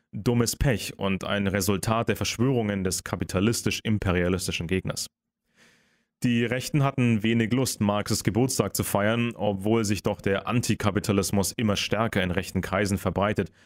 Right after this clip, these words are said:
und man mit einer Orientierung nach Moskau noch weitere Gemeinsamkeiten mit den Linken aufweist.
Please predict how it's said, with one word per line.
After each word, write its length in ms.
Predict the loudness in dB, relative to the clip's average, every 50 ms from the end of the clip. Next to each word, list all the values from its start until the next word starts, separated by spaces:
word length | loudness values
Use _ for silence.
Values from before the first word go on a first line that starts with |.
| _ _ _ _ _ _ _
und 160 | -2 -2 0
man 220 | 0 0 2 2 2
mit 100 | 2 0
einer 140 | 0 0
Orientierung 760 | 0 0 0 2 2 2 0 0 0 0 0 0 0 0 -2
nach 160 | -2 -2 -2
Moskau 460 | -2 -2 0 -2 -2 -2 0 0 0 0
noch 180 | -2 -2 -2
weitere 320 | -2 0 0 0 -2 -2 -2
Gemeinsamkeiten 880 | 0 0 0 0 0 0 0 -2 -4 -4 -4 -4 -4 -4 -2 -2 -2
mit 100 | -2 -2
den 80 | -2
Linken 300 | -2 -2 -2 -4 -4 -6
aufweist. 500 | -6 -6 -6 -8 -8 -8 -8 -8 -10 -12